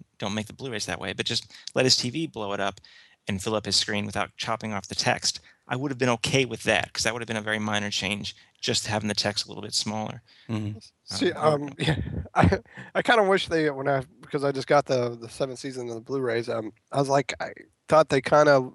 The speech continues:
Speaker 3: at least could have redone the opening.
Speaker 2: Mm. Mm-hmm.
Speaker 3: And sixteen by nine, I mean, I thought that was something they could have just, like, completely redone, but I, I realized that would have been
Speaker 1: Well, that was still a
Speaker 3: taken away
Speaker 1: model.
Speaker 3: from their
Speaker 1: That was a model of the, of the Enterprise D.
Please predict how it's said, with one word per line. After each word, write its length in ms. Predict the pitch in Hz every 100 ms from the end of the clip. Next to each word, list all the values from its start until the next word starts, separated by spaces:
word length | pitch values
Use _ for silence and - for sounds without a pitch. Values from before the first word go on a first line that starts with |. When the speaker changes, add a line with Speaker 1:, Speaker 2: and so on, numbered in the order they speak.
| -
Speaker 3:
at 100 | 143
least 220 | 139 151
could 100 | -
have 100 | 139
redone 360 | 131 131 131 120
the 100 | 120
opening. 420 | 123 143 147 151 - _ _ _ _ _ _ _
Speaker 2:
Mm. 300 | 107 101 92 95 _ _ _ _
Mm-hmm. 320 | 107 104 101 - -
Speaker 3:
And 140 | 151
sixteen 360 | - 156 - 156
by 100 | 147
nine, 260 | 147 151 147
I 40 |
mean, 160 | 139 131
I 100 | 131
thought 200 | 151 131
that 140 | 131
was 120 | 127
something 280 | 139 127 127
they 140 | 120
could 160 | 117 131
have 80 | 123
just, 240 | 123 -
like, 160 | 113 113
completely 400 | 120 113 - 120
redone, 360 | 120 117 117
but 120 | 117 123
I, 60 |
I 20 | 127
realized 600 | 123 127 123 123 123 120
that 140 | 113
would 100 | 117
have 80 | 117
been 280 | 113 110 - _ _ _ -
Speaker 1:
Well, 140 | 139
that 120 | 131
was 100 | 139
still 140 | - 185
a 20 |
Speaker 3:
taken 140 | 151
away 100 | 196
Speaker 1:
model. 160 | 196 196
Speaker 3:
from 60 | 180
their 180 | 160 131 _ _ _ _ -
Speaker 1:
That 120 | 131
was 100 | 123
a 60 |
model 380 | 131 139 170 107
of 140 | 104 107
the, 200 | 113 101
of 160 | 101
the 100 | 110
Enterprise 380 | 107 104 104 101
D. 360 | - 214 101